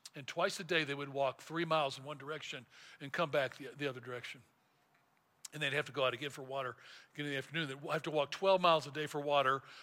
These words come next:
about eight months out of the year." He said, he said, "Now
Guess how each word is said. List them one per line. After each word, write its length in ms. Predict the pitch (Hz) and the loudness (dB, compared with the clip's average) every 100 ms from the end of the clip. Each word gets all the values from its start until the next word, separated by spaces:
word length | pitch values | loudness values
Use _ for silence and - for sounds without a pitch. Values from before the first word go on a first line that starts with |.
| - | 0
about 260 | 156 156 | 6 6
eight 160 | 160 175 | 6 2
months 240 | 156 147 | 0 2
out 120 | 156 | 2
of 40 | 139 | 2
the 80 | 135 | 0
year." 240 | 135 117 - _ _ _ _ _ _ _ _ | -4 -4 -10 _ _ _ _ _ _ _ _
He 100 | - | -6
said, 320 | 160 170 139 160 - - - | -2 0 -2 -8 -16 -20 -10
he 100 | 165 | -6
said, 200 | - 165 | -2 0
"Now 480 | 151 190 185 147 | 4 8 8 8